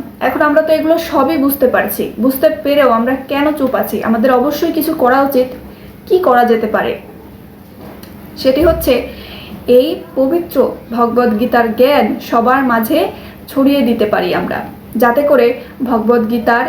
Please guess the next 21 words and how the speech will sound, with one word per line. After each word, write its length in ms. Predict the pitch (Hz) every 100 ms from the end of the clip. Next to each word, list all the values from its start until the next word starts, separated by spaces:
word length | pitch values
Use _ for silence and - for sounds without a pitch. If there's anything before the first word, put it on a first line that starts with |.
| -
এই 220 | 220 220
নীতিগুলো 520 | 247 262 311 277 269
সম্পর্কে 600 | 277 240 233 233 220 - -
সবাই 340 | 247 233 247 214
ধারণা 400 | 226 233 269 254
লাভ 140 | 214 -
করতে 240 | 214 214 208
পারে 280 | 185 180 - -
এবং 460 | 254 320 294 311
ধারণা 360 | 285 254 262 302
লাভ 180 | 269 254
করার 240 | 262 247 247
মাধ্যমে 540 | 233 226 294 240 262 285
নিজেদের 480 | 262 262 294 311
জীবনে 440 | 247 254 233 196 - - - - - -
শ্রীমদ্ 260 | 233 220
ভগবদ 360 | 240 220 214 226 -
গীতার 360 | 214 208 240 - - -
এই 160 | - 233 247
পবিত্র 480 | 294 339 339 349 277
নীতিগুলো 760 | 269 - 349 285 262 175 -